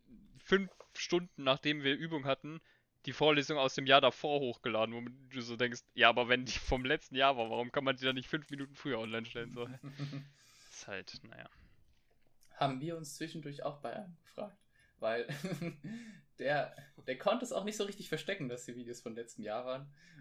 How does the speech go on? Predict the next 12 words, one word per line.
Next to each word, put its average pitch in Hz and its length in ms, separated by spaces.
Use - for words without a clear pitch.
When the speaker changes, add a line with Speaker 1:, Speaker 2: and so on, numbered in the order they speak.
Speaker 2:
weil 131 160
da 143 160
war 151 180
dann 151 340
das 127 280
Original 160 640
ein 127 160
Viertel 170 800
dieser 135 200
Fläche 147 420
war 120 200
für 117 420